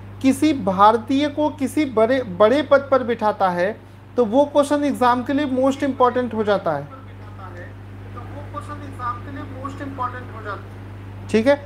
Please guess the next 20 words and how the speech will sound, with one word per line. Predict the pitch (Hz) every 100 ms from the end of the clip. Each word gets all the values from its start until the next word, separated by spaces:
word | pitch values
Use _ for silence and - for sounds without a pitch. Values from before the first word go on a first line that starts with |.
| -
तो | -
ऐसा | 214 233 294 285
question | 277 277 302
exam | 285 214 240 254
में | 285
जरूर | 254 254 240
पूछा | 254 226 220
जाता | 202 180 156
है, | 143
तो | 220
ये | 214 254
चीज़ | 254 277
आप | 262 254
लोग | 254 233
याद | 226 208
रखोगे। | - 175 156 - - - -
साथ | - 233 226
ही | 294
साथ | 294 262 220
में | 196